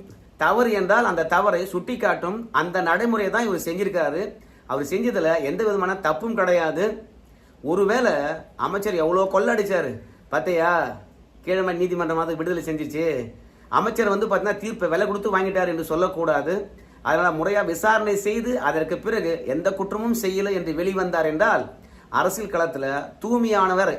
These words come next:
என்று பொருள்படும். அதனால இந்த விசாரணையை அவர் எதிர்கொண்டுதான் ஆக வேண்டும் என்று அரசியல் அமைச்சர்கள் கருத்து சொல்லுகின்றார்கள். ஒரு சில பேர் என்ன சொல்றாங்கன்னு கேட்டீங்கன்னா, இந்த வழக்குகள் எல்லாம் பார்க்கும் பொழுது ஒரு காலகட்டத்துல தி மு க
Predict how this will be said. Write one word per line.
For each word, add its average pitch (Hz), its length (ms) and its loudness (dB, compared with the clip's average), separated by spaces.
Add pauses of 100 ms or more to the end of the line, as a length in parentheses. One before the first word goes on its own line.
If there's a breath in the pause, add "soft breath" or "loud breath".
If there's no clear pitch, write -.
என்று 147 180 -4 (120)
பொருள்படும். 165 500 2 (400 loud breath)
அதனால 175 380 2 (460)
இந்த 143 180 -2
விசாரணையை 185 520 0
அவர் 170 140 0 (100)
எதிர்கொண்டுதான் 185 520 0 (120)
ஆக 208 240 8
வேண்டும் 180 440 0 (360 loud breath)
என்று 135 280 -2 (200)
அரசியல் 190 320 0
அமைச்சர்கள் 160 360 -4 (100)
கருத்து 165 320 -2
சொல்லுகின்றார்கள். 151 720 0 (340)
ஒரு 147 160 2
சில 160 180 4
பேர் 190 220 4
என்ன 185 120 0
சொல்றாங்கன்னு 165 440 0
கேட்டீங்கன்னா, 139 360 0 (960 loud breath)
இந்த 131 220 -2
வழக்குகள் 190 480 4
எல்லாம் 190 220 4
பார்க்கும் 160 340 4
பொழுது 175 260 4 (800 loud breath)
ஒரு 143 180 -2
காலகட்டத்துல 190 580 4
தி 202 160 -4
மு 214 180 0
க 151 100 0